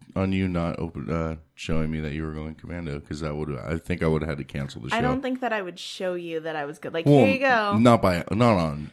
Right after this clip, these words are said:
Speaker 1: like, on purpose,
Speaker 2: <laughs>
Speaker 1: but, but good thing being mindful of, uh, of your legs
Speaker 2: Mm.
Speaker 1: and whatnot.
Speaker 2: You're welcome.
Speaker 1: That was very nice of you. Um,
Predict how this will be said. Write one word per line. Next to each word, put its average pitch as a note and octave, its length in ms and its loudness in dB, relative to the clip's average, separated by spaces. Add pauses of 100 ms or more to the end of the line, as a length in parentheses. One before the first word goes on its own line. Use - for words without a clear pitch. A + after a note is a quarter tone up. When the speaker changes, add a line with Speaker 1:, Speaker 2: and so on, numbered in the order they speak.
(100)
Speaker 1:
like, D2 360 -6
on D#2 120 -6
purpose, E2+ 540 -2
Speaker 2:
<laughs> - 40 -8
Speaker 1:
but, C#2+ 280 -2 (560)
but G#2 160 6
good G#2+ 160 6
thing G#2+ 220 4
being F#2+ 260 4
mindful E2 680 2 (160)
of, D#2+ 320 -2
uh, D#2 260 -6 (240)
of D#2+ 160 -6
your D#2+ 140 2
legs D#2 560 -4 (320)
Speaker 2:
Mm. C#4 160 -12 (140)
Speaker 1:
and E2+ 120 -10
whatnot. C#2 460 -8
Speaker 2:
You're B3 160 -10
welcome. A3 500 -16 (120)
Speaker 1:
That - 60 -6
was D#2+ 120 -6
very D#2 200 -6
nice C#2+ 260 -10
of D#2+ 100 -10
you. - 140 -8 (640)
Um, E2+ 460 2